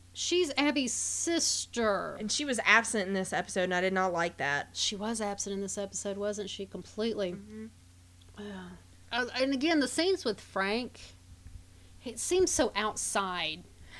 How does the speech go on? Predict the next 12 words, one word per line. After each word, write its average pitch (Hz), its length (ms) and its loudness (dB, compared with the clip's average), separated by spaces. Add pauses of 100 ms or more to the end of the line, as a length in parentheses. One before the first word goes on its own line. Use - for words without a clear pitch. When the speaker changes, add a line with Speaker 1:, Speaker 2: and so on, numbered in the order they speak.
Speaker 2:
Yeah, 349 340 10 (180)
and 294 200 2 (1160)
I 311 100 10
don't 254 120 8
know, 190 380 6
the 208 100 -2
fact 269 340 4
that 202 240 4 (440)
they're 220 220 4
not 214 340 4
even 202 260 -2
really 196 380 2